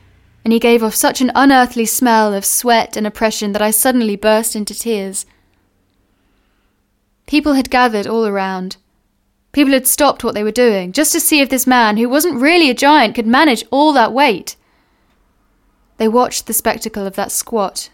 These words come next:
thick-set man, and it was the only moment I saw people in stillness. And when the man, wobbling and weaving,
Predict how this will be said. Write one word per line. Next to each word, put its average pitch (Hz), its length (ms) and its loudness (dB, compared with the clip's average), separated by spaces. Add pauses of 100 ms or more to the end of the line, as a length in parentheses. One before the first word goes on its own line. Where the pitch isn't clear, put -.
(140)
thick-set 226 440 -2
man, 190 460 -6 (140)
and 233 120 -4
it 185 60 -4
was 233 100 -6
the 247 140 0
only 294 320 6
moment 226 400 2
I 208 60 -2
saw 214 220 -2
people 214 300 -4
in 202 100 -4
stillness. 196 600 -6 (1300)
And 254 160 2
when 311 200 6
the 311 80 4
man, 208 480 -2 (260)
wobbling 247 500 2
and 233 140 2
weaving, 214 520 -2